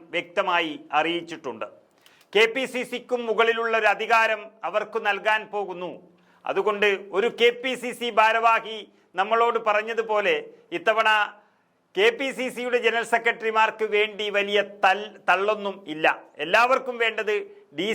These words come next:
സി സി അധ്യക്ഷന്മാരാകാനാണ് താല്പര്യം. ഏതായാലും ഏതാനും ദിവസങ്ങൾക്കുള്ളിൽ ഡി സി സി അധ്യക്ഷന്മാരെ പ്രഖ്യാപിക്കും. പല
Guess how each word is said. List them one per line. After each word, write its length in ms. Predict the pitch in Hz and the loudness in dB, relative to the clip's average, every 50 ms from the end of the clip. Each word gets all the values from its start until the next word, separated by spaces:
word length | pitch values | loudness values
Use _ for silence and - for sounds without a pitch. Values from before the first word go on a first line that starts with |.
| - | -4
സി 120 | 220 247 240 - - | -4 -8 -8 -8 -8
സി 100 | 226 233 226 196 | -2 0 0 0
അധ്യക്ഷന്മാരാകാനാണ് 1160 | 190 - 220 220 - 226 220 220 214 208 208 208 202 196 190 196 196 196 190 190 185 180 170 165 - - - - | 2 0 -2 -2 -2 -6 -4 0 2 4 4 4 4 2 2 2 0 0 2 0 -2 -2 -4 -10 -10 -12 -6 -4
താല്പര്യം. 440 | 147 160 156 156 175 156 120 104 - _ _ _ _ _ _ _ - 147 160 | -4 -4 -4 -6 -10 -10 -10 -14 -16 _ _ _ _ _ _ _ -2 -2 4
ഏതായാലും 460 | 175 196 202 208 202 202 196 190 196 - - - - _ _ _ _ _ _ - 151 180 | 4 6 6 6 4 2 2 -2 -4 -6 -16 -20 -20 _ _ _ _ _ _ 0 4 4
ഏതാനും 360 | 226 240 269 277 285 285 277 262 254 | 6 6 6 4 4 2 0 -2 -2
ദിവസങ്ങൾക്കുള്ളിൽ 760 | 247 240 233 - 247 240 247 233 226 226 226 220 214 214 214 202 170 | -2 -2 0 0 0 0 0 -2 -2 -4 -4 -2 -2 -4 -4 -4 -4
ഡി 80 | 196 208 208 202 | -4 -4 -4 -4
സി 100 | - 240 240 226 | -6 -8 -8 -6
സി 100 | - 233 233 214 | -6 0 0 0
അധ്യക്ഷന്മാരെ 640 | - 196 196 202 - 214 202 202 202 202 196 196 196 190 190 175 | 0 0 -4 -2 -2 -6 -2 2 2 2 2 2 0 -4 -4 -6
പ്രഖ്യാപിക്കും. 600 | 180 180 - 196 202 196 165 156 139 - - - _ _ _ _ _ _ _ - 175 | -8 -6 0 2 2 4 2 0 -8 -12 -18 -20 _ _ _ _ _ _ _ 2 2
പല 200 | 190 214 240 | 4 6 6